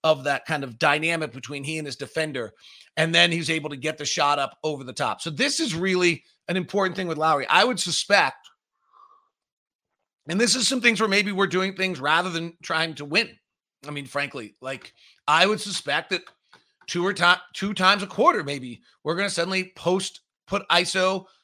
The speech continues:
play for Lowry at the nail and let him have eight or nine of these a game. And we'll see how many of them materialize into plays, but that's, that's true. I mean, he's done, like,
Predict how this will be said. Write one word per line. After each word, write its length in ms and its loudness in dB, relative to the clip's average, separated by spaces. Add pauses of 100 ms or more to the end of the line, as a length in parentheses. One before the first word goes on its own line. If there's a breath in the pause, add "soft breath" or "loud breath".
(120)
play 300 0
for 140 -8
Lowry 520 0
at 100 -6
the 60 -2
nail 280 2 (840)
and 140 -6
let 160 2
him 200 -2 (260 soft breath)
have 280 0
eight 220 2
or 80 -4
nine 480 -2
of 80 -8
these 320 -4
a 60 -6
game. 340 -2 (560)
And 160 -2
we'll 100 -4
see 180 -6
how 120 0
many 140 -4
of 40 -8
them 60 -10
materialize 480 -4
into 100 -10
plays, 320 -2
but 160 -12
that's, 420 -10
that's 200 -20
true. 180 -18 (100)
I 40 -18
mean, 100 -14
he's 120 -18
done, 200 -8
like, 180 -12